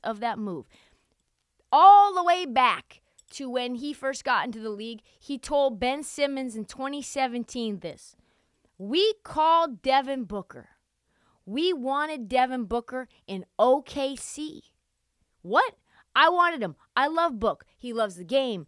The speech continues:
He's a dog. He'll rough you up. He'll get into you. You better watch up for that boy 'cause he's next." In twenty seventeen, he came out and said, "Devin Booker's the next guy.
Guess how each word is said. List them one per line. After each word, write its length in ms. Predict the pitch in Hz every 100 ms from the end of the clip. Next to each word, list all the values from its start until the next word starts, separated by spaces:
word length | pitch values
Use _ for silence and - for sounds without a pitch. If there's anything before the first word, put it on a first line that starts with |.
| _ -
He's 220 | 220 185
a 60 |
dog. 460 | 185 262 277 226 180 _
He'll 160 | 220 208
rough 280 | 196 185 -
you 120 | 269
up. 240 | 254 - - -
He'll 100 | 202
get 160 | 185 254
into 280 | 285 -
you. 260 | 240 185 151 _
You 80 | 220
better 180 | 226 208
watch 300 | 240 320 -
up 180 | 311 -
for 100 | 269
that 220 | 262 226
boy 300 | 247 254 247 _ -
'cause 180 | 226
he's 200 | 294 285
next." 360 | 254 247 185 - _ -
In 160 | 214
twenty 480 | - - 311 349 381
seventeen, 920 | 330 330 302 294 269 - 226 190 180 - _
he 180 | - 311
came 300 | - 285 262
out 140 | 240
and 80 | 208
said, 360 | - 196 180 175 _ _ _ _ _ -
"Devin 300 | 202 185 190
Booker's 340 | 180 - 160
the 100 | 156
next 300 | 156 143 -
guy. 280 | - 107